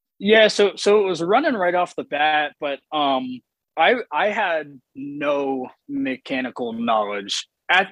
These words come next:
at the previous time. So, you know, I started out the next day, "Oh, cool, everything's working." I, I park it, you know, after I go for, like, a couple mile ride, I come back, park it, go inside, you know, tell my wife, "Oh,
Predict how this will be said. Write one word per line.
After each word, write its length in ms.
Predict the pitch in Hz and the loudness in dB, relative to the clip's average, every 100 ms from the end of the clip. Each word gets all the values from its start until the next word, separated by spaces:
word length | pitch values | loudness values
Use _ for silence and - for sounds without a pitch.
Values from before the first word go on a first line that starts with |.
| - | 0
at 200 | 185 175 | 0 0
the 100 | 165 - | -8 -8
previous 460 | - 170 147 135 - | -6 -6 -4 -6 -8
time. 340 | 139 123 117 - _ _ _ | -10 -8 -8 -12 _ _ _
So, 500 | - 165 151 139 131 _ _ _ | -4 0 0 -2 -6 _ _ _
you 120 | 185 | 0
know, 140 | 202 185 | 2 4
I 140 | 185 | 4
started 320 | 180 220 214 | 2 4 4
out 160 | 196 190 | 2 -4
the 80 | 180 | -10
next 280 | 175 170 - | -10 -10 -4
day, 200 | 180 202 | -2 0
"Oh, 120 | 202 - | -2 -4
cool, 200 | 254 185 | -4 -4
everything's 320 | 180 185 147 | -4 -10 -6
working." 400 | 160 170 165 170 | -2 -2 -2 -4
I, 260 | 170 165 | -2 -4
I 280 | 151 - 143 139 | -4 -6 -10 -4
park 300 | - 165 160 | 2 4 4
it, 260 | 165 165 160 | 2 2 2
you 80 | 165 | -2
know, 100 | 143 | -2
after 420 | 143 147 139 127 - | -2 -4 -8 -10 -6
I 100 | 139 | -4
go 120 | 139 | -4
for, 140 | - | -2
like, 160 | 135 127 | -2 -2
a 40 | |
couple 260 | - 139 131 | -4 -2 2
mile 280 | 127 123 120 | 4 4 2
ride, 380 | 123 123 123 123 | 2 2 2 -2
I 60 | 123 | -8
come 120 | - 123 | -8 -2
back, 400 | 123 123 123 - _ _ _ - | 2 4 4 0 _ _ _ 2
park 260 | 175 156 | 4 4
it, 180 | 160 143 | 0 -2
go 200 | 151 147 | -4 -4
inside, 720 | 139 - 139 139 135 135 131 - _ _ _ _ _ _ _ _ _ | -4 -4 -2 0 -2 -4 -6 -14 _ _ _ _ _ _ _ _ _
you 120 | 156 | -6
know, 180 | 135 123 | -6 -6
tell 200 | - - | -2 0
my 160 | 151 147 | 4 4
wife, 260 | 147 151 | 4 4
"Oh, 60 | 180 | 4